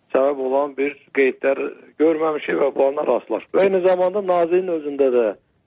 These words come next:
cəzaların icrasına nəzarət üzrə müfəttişlik fəaliyyət göstərir. Bu xüsusi bir qurumdur ki, bu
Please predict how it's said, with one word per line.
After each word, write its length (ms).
cəzaların 580
icrasına 440
nəzarət 520
üzrə 180
müfəttişlik 600
fəaliyyət 400
göstərir. 580
Bu 200
xüsusi 360
bir 140
qurumdur 400
ki, 200
bu 180